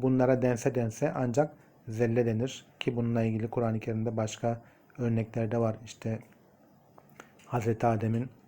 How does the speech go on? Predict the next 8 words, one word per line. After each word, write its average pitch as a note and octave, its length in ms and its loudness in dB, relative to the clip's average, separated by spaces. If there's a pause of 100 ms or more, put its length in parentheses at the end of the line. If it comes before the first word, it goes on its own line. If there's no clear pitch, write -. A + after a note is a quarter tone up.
(120)
yasaklanmış A#2 640 -2
olan A2+ 180 -2
meyveyi A2 440 -2
yemesi G#2+ 480 -6 (440)
gibi, G#2+ 240 0
Hazreti A2 400 -2
Yunus A2+ 180 -2
Aleyhisselam'ın, A2+ 600 -2